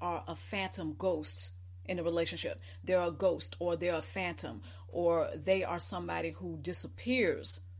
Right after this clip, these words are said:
in the relationship. And the narcissist, unfortunately, they see that as a gain for them, okay? 'Cause now they can do whatever, they feel they can do whatever they want. They already have a strong sense of entitlement.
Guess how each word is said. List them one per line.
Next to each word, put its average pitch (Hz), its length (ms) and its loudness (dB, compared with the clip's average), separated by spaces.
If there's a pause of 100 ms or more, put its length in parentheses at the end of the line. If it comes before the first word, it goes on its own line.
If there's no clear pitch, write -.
in 180 100 -2
the 165 80 0
relationship. 160 640 0 (240)
And 175 140 0
the 170 60 0
narcissist, 165 600 0
unfortunately, 160 840 -2 (260)
they 190 200 4
see 208 220 0
that 190 280 6
as 180 160 4
a 165 80 2
gain 185 340 2
for 160 160 -4
them, 151 440 -4 (420)
okay? 185 280 4
'Cause 151 260 -4
now 190 400 0
they 165 120 2
can 160 160 -4
do 180 160 -6
whatever, 165 400 0
they 180 180 0
feel 254 600 2 (180)
they 160 100 -2
can 165 140 -4
do 175 120 -2
whatever 160 260 2
they 151 100 0
want. 160 300 -2
They 147 100 -4
already 359 340 -2
have 294 160 0
a 220 60 0
strong 214 300 -2
sense 175 240 -2
of 156 100 -6
entitlement. - 500 -4